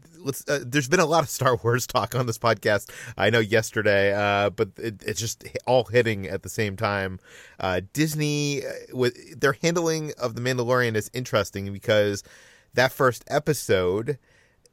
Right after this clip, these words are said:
has a big reveal at the end of the episode, and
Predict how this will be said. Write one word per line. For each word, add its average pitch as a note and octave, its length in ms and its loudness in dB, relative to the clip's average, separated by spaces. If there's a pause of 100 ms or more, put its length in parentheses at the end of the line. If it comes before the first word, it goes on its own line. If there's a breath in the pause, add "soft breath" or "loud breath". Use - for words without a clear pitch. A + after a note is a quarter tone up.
(220)
has C#3+ 240 4
a C3+ 140 0
big B2+ 240 0
reveal B2 340 4
at G#2+ 120 0
the G2+ 60 0
end G2+ 160 -2
of F#2+ 100 0
the F2+ 100 -2
episode, F2+ 720 -2 (360 soft breath)
and G#2+ 560 0